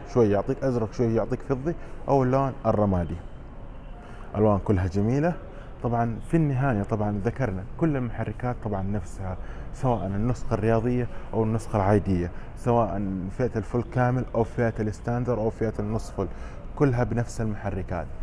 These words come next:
الاختلافات في المميزات وأنظمة الاستشعار بالسيارة، كاميرات محيطية، مراتب جلد، آه، تحكم كهربائي وزي كذا.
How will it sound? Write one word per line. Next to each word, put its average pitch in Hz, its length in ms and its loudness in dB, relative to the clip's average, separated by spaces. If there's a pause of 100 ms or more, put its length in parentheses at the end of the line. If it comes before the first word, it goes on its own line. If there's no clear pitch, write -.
(100)
الاختلافات 143 680 0 (420)
في 123 80 0
المميزات 101 680 0 (120)
وأنظمة 101 720 -2
الاستشعار 104 580 -2
بالسيارة، 90 600 -2 (560)
كاميرات 107 380 2
محيطية، 151 560 -2 (300)
مراتب 123 360 -2 (100)
جلد، 180 260 2 (340)
آه، 92 560 -2
تحكم 107 320 -4
كهربائي 107 520 0
وزي 214 320 4
كذا. 92 280 -2